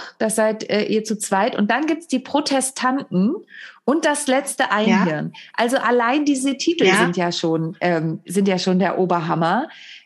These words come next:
Speaker 1: Wer bucht euch mit diesen Namen?
Speaker 2: Also witzigerweise haben wir tatsächlich, sind wir, das, das letzte Konzert mit den Les Terroritas, da sind wir gebucht worden und ich finde, der Mann hatte wirklich Humor.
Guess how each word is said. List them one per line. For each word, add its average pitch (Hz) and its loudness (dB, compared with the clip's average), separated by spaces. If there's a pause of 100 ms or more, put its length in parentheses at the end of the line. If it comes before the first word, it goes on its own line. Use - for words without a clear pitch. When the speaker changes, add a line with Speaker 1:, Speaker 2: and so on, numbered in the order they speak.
(260)
Speaker 1:
Wer 247 2
bucht 285 0
euch 170 0
mit 185 -2
diesen 175 0
Namen? 147 0 (1700)
Speaker 2:
Also 233 -2
witzigerweise 269 2
haben 254 4
wir 233 2
tatsächlich, 254 0
sind 233 0
wir, 214 2
das, 196 -6
das - -4
letzte 240 -2
Konzert 240 0
mit 220 0
den 208 4
Les 220 2
Terroritas, 220 0
da 196 -2
sind 226 0
wir 202 0
gebucht - 0
worden 214 2
und 175 0
ich 196 2
finde, 214 0
der 180 0
Mann 185 0
hatte 190 -4
wirklich 214 -2
Humor. 190 0